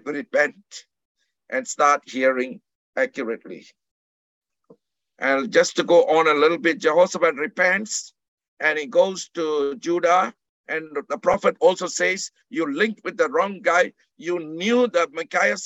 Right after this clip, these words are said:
uh, was saying the right thing. You still compromised and you went with him. That guy died because he was so evil beyond repentance. Uh, you at least cried out to God, and so God s-, preserved you."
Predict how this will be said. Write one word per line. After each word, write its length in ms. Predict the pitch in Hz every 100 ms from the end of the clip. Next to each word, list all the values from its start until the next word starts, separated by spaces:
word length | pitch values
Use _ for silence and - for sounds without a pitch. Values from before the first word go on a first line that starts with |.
| - 147
uh, 200 | 143 127
was 240 | 147 143 -
saying 280 | 190 196 147
the 140 | 143
right 220 | 156 190 _
thing. 280 | 196 202 208 _ _
You 240 | 254 330 - -
still 420 | - - 269 262
compromised 720 | - 190 - 208 175 185 - 151
and 220 | 156 139
you 140 | 139
went 400 | 113 180 240 226
with 140 | 185 -
him. 320 | 135 170 - _
That 220 | 170 202
guy 220 | 190 190 180
died 420 | 156 156 185 - _ _ _
because 400 | 160 - 165 160
he 60 | 156
was 160 | 135
so 380 | - - 247 240 -
evil 400 | 208 180 180 - _ _
beyond 360 | - 160 196 196
repentance. 760 | 170 147 175 165 120 139 - - _ _ _ _ -
Uh, 40 |
you 360 | 143 147 254 254
at 200 | 175 170 165
least 380 | 180 170 - _ _
cried 280 | 156 196 185
out 160 | - -
to 80 | 131
God, 340 | 147 151 175 _ _ _
and 180 | 117 120
so 240 | - 135 117
God 300 | 123 143 - _
s-, 320 | - - - - _ -
preserved 560 | 120 113 131 127 -
you." 240 | 110 104